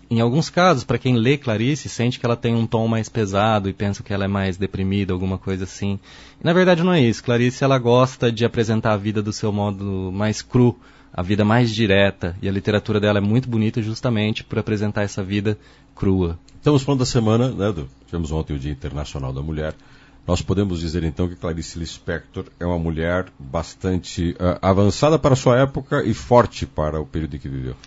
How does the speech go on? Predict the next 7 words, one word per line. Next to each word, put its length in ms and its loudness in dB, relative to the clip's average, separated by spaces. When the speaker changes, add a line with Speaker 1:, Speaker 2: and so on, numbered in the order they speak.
Speaker 1:
Bastante 520 0
avançada 480 2
para 100 -4
a 40 -2
sua 260 0
época, 420 0
forte. 680 0